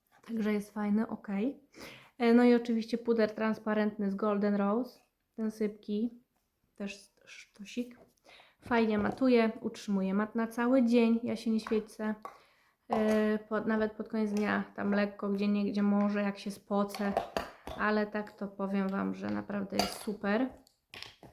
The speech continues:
No i co? No i kredka do brwi, też z Golden Rose. Ejku, straszne te paznokcie mam. No ale trudno już, takie życie. E, sto trzy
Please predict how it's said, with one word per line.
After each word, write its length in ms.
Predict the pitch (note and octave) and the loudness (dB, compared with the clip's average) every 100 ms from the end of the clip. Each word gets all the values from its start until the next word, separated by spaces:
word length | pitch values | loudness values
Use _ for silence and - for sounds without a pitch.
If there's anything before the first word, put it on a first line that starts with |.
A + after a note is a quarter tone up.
| - - - - _ _ - | -14 -14 -14 -18 _ _ 0
No 160 | A#3+ A#3+ | 2 4
i 180 | B3 | 2
co? 340 | B3 A3 G3 G3+ | 0 0 2 6
No 120 | A#3+ | 6
i 120 | C4+ | 6
kredka 440 | C#4 D4 C#4+ - G3+ | 6 2 2 0 2
do 140 | G3+ | 2
brwi, 260 | G3+ G3+ G#3 | 2 0 2
też 180 | C4+ | 2
z 100 | A3+ | 2
Golden 420 | G#3+ G#3 G3 G3 F#3+ | 2 2 4 2 2
Rose. 420 | F3+ - - - _ _ _ _ _ _ _ _ _ _ _ _ _ _ _ _ _ _ _ _ _ _ _ G3 | 2 0 -4 -14 _ _ _ _ _ _ _ _ _ _ _ _ _ _ _ _ _ _ _ _ _ _ _ -10
Ejku, 440 | F#3+ F#3+ - F#3 | -8 -8 -12 -16
straszne 380 | - G#3 G3 G3 | -8 -6 -4 -6
te 100 | F#3+ | -8
paznokcie 560 | F#3 F#3 F#3+ F#3+ - | -8 -6 -6 -8 -10
mam. 320 | F#3 F#3 F#3+ F#3+ A3+ | -8 -6 -8 -8 -6
No 100 | A3 | -2
ale 140 | A3 | -2
trudno 400 | A3 G3+ F#3 E3+ | -2 -4 -4 -4
już, 200 | E3+ F3 | -6 -8
takie 280 | - - F#3+ | -14 -14 -10
życie. 360 | F3+ E3+ - F3 _ _ _ _ _ _ _ _ _ _ | -10 -12 -14 -16 _ _ _ _ _ _ _ _ _ _
E, 600 | - G3 F#3+ F#3 F#3 F#3 | -4 -2 0 0 0 -2
sto 260 | F#3+ - C#4 | -4 -4 -4
trzy 580 | C#4+ - - - E3+ | -4 -10 -10 -6 -4